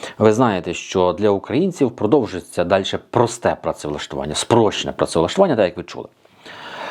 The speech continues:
Але колись воно закінчиться, і колись статус укр не буде продовжуватися далі, його змінить щось інше, наприклад, та сама карта Це Укр чи ще щось. Ну, будуть зміни. А закон залишиться,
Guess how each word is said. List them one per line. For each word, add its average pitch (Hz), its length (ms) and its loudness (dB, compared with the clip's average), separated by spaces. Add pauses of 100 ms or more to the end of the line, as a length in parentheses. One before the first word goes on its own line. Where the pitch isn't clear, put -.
(220)
Але 151 220 6
колись 139 280 4
воно 120 140 6
закінчиться, 123 600 0 (520)
і 98 80 0
колись 101 520 4
статус - 400 0
укр 147 260 2
не 139 80 0
буде 123 200 2
продовжуватися 107 840 0
далі, 95 440 0 (320)
його 95 260 2
змінить 95 380 0
щось - 340 0
інше, 101 460 2
наприклад, 87 420 0
та 90 60 -2
сама 85 220 -2
карта 90 280 0
Це - 140 -6
Укр 90 300 0
чи - 120 -4
ще 82 220 2
щось. - 240 -10 (1000)
Ну, 165 160 8
будуть 123 360 2
зміни. 92 400 -4 (180)
А 117 320 2
закон 110 540 2
залишиться, 117 760 0